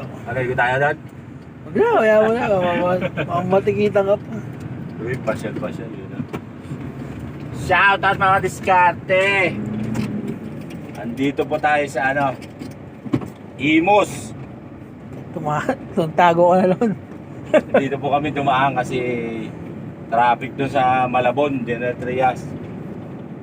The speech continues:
Speaker 2: Nag-, ah, Pasong Kamatsili, kumanan kami ng ano, Open Canal.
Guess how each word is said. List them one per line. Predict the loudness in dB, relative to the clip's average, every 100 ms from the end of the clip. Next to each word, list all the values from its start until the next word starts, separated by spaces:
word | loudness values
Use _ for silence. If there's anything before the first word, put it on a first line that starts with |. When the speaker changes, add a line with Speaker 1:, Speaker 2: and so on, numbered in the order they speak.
| -12 -10
Speaker 2:
Nag-, | -8 -8 -8
ah, | 0 2 4
Pasong | 4 4 6
Kamatsili, | 6 6 4 2 6 6 4 -2
kumanan | 0 2 4 2
kami | 0 0
ng | 0 2
ano, | 4 4 2 -4 -12 -10 0
Open | 0 2 2
Canal. | 4 4 4 2